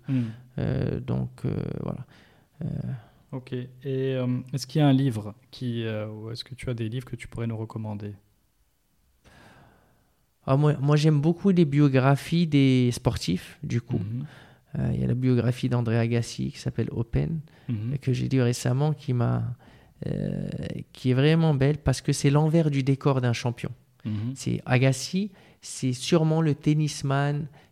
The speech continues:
Speaker 2: qui a été le plus adulé par les jeunes dans les années quatre-vingt-dix et tout, parce que c'était un,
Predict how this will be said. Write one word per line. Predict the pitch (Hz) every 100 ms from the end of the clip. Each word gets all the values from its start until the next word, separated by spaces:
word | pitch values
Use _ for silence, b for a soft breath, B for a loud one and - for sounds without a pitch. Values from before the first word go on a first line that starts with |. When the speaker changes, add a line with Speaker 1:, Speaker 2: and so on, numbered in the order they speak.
| _
Speaker 2:
qui | 135
a |
été | 131 139
le | 131
plus | - 151 -
adulé | 131 131 131 131
par | 131 117 113
les | 117
jeunes | 117 120 117
dans | 110
les | 107 110
années | 110
quatre-vingt-dix | 110 113 - 117 117 117 113
et | 113
tout, | - 117
parce | 117 117
que | - 117 113 B B
c'était | - 120 - 120
un, | 117